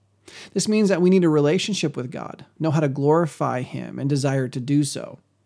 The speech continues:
That says more about our relationship with him and our character than it does our abilities. Consider Colossians three twenty-three. "Whatever you do, work heartily,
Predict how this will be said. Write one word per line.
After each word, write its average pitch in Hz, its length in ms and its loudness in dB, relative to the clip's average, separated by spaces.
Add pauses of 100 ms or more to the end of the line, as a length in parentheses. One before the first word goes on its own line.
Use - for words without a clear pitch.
(520)
That - 160 -4
says 180 180 4
more 165 260 4
about 160 200 4
our 139 100 4
relationship 147 580 0
with 131 160 -8
him 160 300 0
and 127 100 -4
our 120 120 -8
character 160 800 -2 (200)
than 147 120 0
it 123 120 -4
does 127 260 -4
our 120 200 -8
abilities. 139 640 -6 (640)
Consider 180 420 2 (140)
Colossians 156 480 0
three 160 160 0
twenty-three. 139 480 -4 (460)
"Whatever 151 320 2
you 190 180 2
do, 151 460 2 (240)
work 160 460 0
heartily, 143 640 0